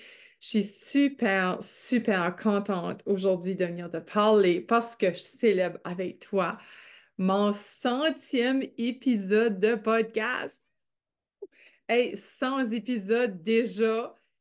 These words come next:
Puis là, avec ce centième épisode-là, j'ai de la nouveauté pour toi.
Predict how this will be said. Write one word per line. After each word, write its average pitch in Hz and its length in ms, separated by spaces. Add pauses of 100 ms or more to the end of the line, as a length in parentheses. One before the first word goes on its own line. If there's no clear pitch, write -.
(180)
Puis 208 360
là, 240 340
avec 185 240
ce - 160
centième 214 540
épisode-là, 185 1000
j'ai 185 200
de - 40
la 165 180
nouveauté 185 800 (140)
pour - 220
toi. 170 400